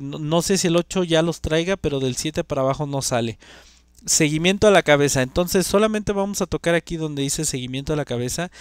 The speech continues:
y lo vamos a activar. Este es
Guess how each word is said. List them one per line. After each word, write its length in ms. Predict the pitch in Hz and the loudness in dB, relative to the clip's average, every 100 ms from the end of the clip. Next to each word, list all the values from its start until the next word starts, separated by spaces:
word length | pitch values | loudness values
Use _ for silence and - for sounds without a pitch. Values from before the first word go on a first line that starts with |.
| - - _ _ - | -20 -20 _ _ -4
y 300 | 196 226 - | -2 0 -2
lo 140 | 170 156 | 2 2
vamos 360 | 185 202 175 | 4 0 0
a 20 | 160 | -2
activar. 600 | - - 160 180 180 - - - - _ _ _ _ _ _ - - _ | -4 -8 0 2 2 -2 -20 -20 -20 _ _ _ _ _ _ -8 -8 _
Este 540 | 180 185 190 - 214 220 | 2 2 2 2 0 2
es 380 | - 165 180 - | 0 0 0 -4